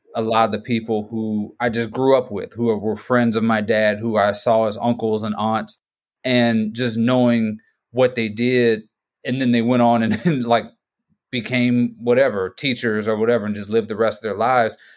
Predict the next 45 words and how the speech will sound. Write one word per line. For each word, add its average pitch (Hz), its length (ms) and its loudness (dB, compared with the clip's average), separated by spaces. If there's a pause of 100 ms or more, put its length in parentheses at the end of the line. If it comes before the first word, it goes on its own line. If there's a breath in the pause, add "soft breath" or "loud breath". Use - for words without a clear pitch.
(160 soft breath)
But 117 120 -4
they 120 140 4
have 117 240 0
these, 113 320 -2
you 123 100 -2
know, 113 140 2
monumental 113 580 0
stories. 135 340 2
I 92 60 0
hope 185 220 2
people 113 220 -4
read 107 260 -2
and 107 100 -4
go 107 280 0
talk - 260 0
to - 60 -20
their 104 120 -2
parents 110 400 -4
and 98 100 -14
grandparents 104 520 -4
to - 120 -6
ask 101 200 0
them 113 140 -2
a 107 40 -2
lot 101 160 2
of 95 60 -8
questions 101 320 -2
about 98 200 -2
their 117 160 2
stories, 98 300 -4
'cause 107 140 -8
there's 113 320 2
a 110 60 -6
million 113 500 2 (320)
stories 117 340 2
that 107 100 0
are 101 60 0
probably 107 320 2
just 104 260 -2
as 95 120 -12
riveting 98 480 -4
as, 95 200 -2
as 101 200 -6
Dad's 98 320 0
story. 92 240 -18